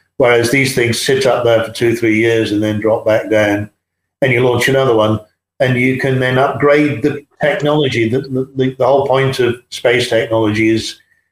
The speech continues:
what's up there in space is already fifteen years old in terms of technology, because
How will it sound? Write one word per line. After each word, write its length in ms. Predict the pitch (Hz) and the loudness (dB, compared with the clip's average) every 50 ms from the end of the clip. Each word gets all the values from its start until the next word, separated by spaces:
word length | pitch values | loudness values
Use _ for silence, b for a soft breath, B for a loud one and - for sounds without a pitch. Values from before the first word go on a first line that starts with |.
| b _ | b _
what's 280 | 147 139 135 143 - 151 | 0 2 2 2 2 0
up 180 | 156 160 - | 0 0 2
there 180 | 131 127 127 123 | 2 2 2 2
in 100 | 120 117 | 0 -2
space 500 | - - 156 143 127 117 - - - - - | -2 0 2 2 2 0 -2 -4 -6 -8 -4
is 200 | 139 127 113 113 | -2 -2 0 2
already 640 | 131 127 127 127 123 123 120 120 117 110 101 - - _ | 2 2 2 4 2 2 2 2 0 -2 -4 -6 -8 _
fifteen 440 | - 127 120 127 - 131 120 117 117 | -2 0 0 0 -2 -4 -4 -2 -2
years 520 | 113 113 113 113 110 110 107 - - - - _ _ _ _ _ _ - | 0 0 2 2 2 0 -2 -4 -8 -12 -16 _ _ _ _ _ _ 0
old 480 | 120 113 107 104 107 107 107 107 - - _ _ _ _ _ - | 2 2 2 2 2 0 -2 -4 -8 -14 _ _ _ _ _ -6
in 140 | 110 107 107 | -6 -6 -2
terms 340 | - 110 107 107 107 - | -2 -2 -2 0 -2 -6
of 100 | 110 - | -8 -6
technology, 680 | - - 110 110 - - 117 117 120 120 117 117 101 92 | -2 -2 0 0 0 -2 -2 0 0 0 0 0 -2 -2
because 480 | 92 110 107 - - 113 113 - - | -2 -4 -4 -2 -2 -2 -2 -2 -6